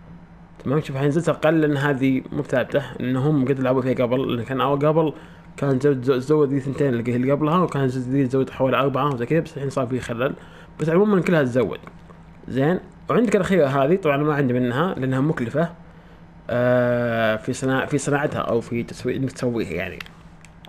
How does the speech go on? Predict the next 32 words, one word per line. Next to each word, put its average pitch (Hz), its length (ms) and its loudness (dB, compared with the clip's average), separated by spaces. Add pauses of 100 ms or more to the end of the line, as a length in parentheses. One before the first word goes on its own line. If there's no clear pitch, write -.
(280)
تمام، 151 400 0
وعندك 175 340 0
الأخيرة 147 300 2
هذه 127 300 2
ثنتين، 135 600 -2 (260)
الأخيرات 120 340 -4
ذولي، 117 400 0 (460)
هذه 214 540 2
تغير 151 520 2
الخواص 147 440 0
حقت - 220 -8
الجمة. 104 280 -4 (420)
يعني، 107 220 -6
يعني 120 320 -2
أختار 143 380 0
هنا 127 340 -2 (480)
مثلًا 107 680 -4
هذه، 143 540 0
أضغط 139 140 -8
عليها، 135 300 2
أضغط 156 140 2
عليها 143 180 4
بهذه، 160 460 2 (480)
راح 131 160 0
تغير 135 340 0
خاصية. 110 300 -8
شوف - 200 -12
الحين، 139 160 -2
الحين 139 260 0
بضغط 165 140 4
عليها 147 220 0
مثلث، 143 340 2